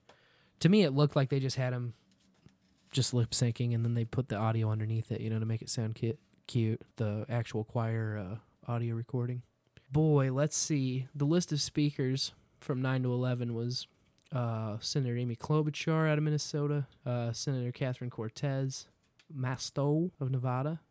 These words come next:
Governor Cuomo, of course, uh, Michigan Governor Gretchen Whitmer, uh, Rep Jim Clyburn, South Carolina,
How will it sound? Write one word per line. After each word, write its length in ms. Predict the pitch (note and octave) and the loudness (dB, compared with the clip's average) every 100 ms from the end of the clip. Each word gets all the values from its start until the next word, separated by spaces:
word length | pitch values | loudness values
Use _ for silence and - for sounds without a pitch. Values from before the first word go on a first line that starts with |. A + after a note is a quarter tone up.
| _ | _
Governor 320 | - C3+ C#3 C#3 | -6 -4 -2 -2
Cuomo, 420 | - C#3 C3 B2+ | 0 0 0 -2
of 120 | B2 | -4
course, 440 | - C3 C3+ - _ | -4 -2 -2 -6 _
uh, 520 | B2+ A#2+ A#2 A2+ A2 A#2 C#3 _ C3 - | -2 0 0 -2 -4 -8 -12 _ -14 -2
Michigan 420 | D3 D3 C#3+ C3+ | 0 0 -2 -2
Governor 440 | B2+ B2 B2 B2 | -2 -2 -2 -2
Gretchen 420 | C3+ B2+ A#2+ B2 B2 | -2 -4 -4 -4 -4
Whitmer, 440 | B2+ A#2+ B2 C3+ - | -4 -4 -4 -6 -6
uh, 300 | B2 A2+ G#2+ | -4 -4 -2
Rep 240 | A#2+ C3 - | -2 -4 -4
Jim 240 | B2 A2 | -6 -6
Clyburn, 800 | - E3 E3+ E3+ E3+ E3 D#3+ D3+ | -4 -2 0 0 0 0 0 -2
South 280 | D3 A2+ - | -4 -6 -8
Carolina, 800 | A#2 A#2+ C#3+ D3 D3 C#3 C3+ | -6 -4 -2 0 0 0 -2